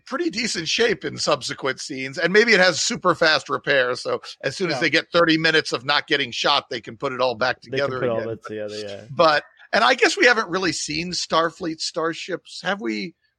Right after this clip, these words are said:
Speaker 1: Well, no, we, we saw Book Ship was able to blo-, uh, to kick the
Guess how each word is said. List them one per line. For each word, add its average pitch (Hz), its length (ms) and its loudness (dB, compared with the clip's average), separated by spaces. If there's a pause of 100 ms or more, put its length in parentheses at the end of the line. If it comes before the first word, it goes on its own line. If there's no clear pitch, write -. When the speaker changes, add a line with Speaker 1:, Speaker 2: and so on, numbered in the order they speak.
Speaker 1:
Well, 240 160 8
no, 196 220 6
we, 208 160 -2
we 214 160 -2
saw 202 200 4
Book 175 280 0
Ship 156 280 -2
was 147 140 -2
able 147 220 2
to 131 100 -2
blo-, 127 320 -2
uh, 139 160 4 (100)
to 135 80 -16
kick - 280 -10
the 127 120 -12